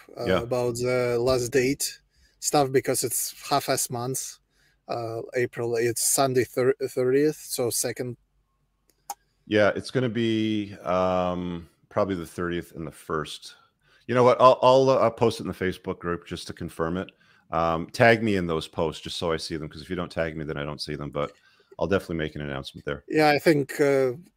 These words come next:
Speaker 1: gosh, what his name? He tagged you and r-, write it down because we was waiting, f-, like, somebody was waiting yesterday, and I was waiting today.
Speaker 2: Oh, really? No,
Speaker 1: We're
Speaker 2: I haven't
Speaker 1: thinking,
Speaker 2: seen it.
Speaker 1: yeah, yeah,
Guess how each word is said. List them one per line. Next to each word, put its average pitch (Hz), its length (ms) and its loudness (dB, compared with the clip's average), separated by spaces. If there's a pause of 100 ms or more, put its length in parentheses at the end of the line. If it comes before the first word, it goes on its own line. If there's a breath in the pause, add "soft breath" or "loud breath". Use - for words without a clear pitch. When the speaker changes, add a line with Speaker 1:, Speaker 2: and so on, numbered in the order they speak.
(200)
Speaker 1:
gosh, 127 300 -8
what 135 140 -6
his 131 200 -8
name? 131 360 -8
He - 160 -6
tagged 127 260 2
you 127 260 8
and 123 140 0
r-, 127 160 2
write 127 360 2
it 123 100 -2
down 127 260 -2
because 123 300 -4
we 131 80 4
was 127 140 4
waiting, 127 320 4
f-, - 220 -14 (100)
like, 135 500 -4
somebody 127 440 2
was 123 220 2
waiting 127 300 4
yesterday, 147 460 4
and 117 200 -2
I 117 80 0
was 120 160 0
waiting 123 300 0
today. 127 380 2
Speaker 2:
Oh, 101 80 4
really? 110 240 2 (140)
No, - 80 -2
Speaker 1:
We're - 40 2
Speaker 2:
I - 40 0
haven't 135 180 2
Speaker 1:
thinking, 135 160 0
Speaker 2:
seen - 20 2
it. 135 40 2
Speaker 1:
yeah, 131 120 6
yeah, 131 240 4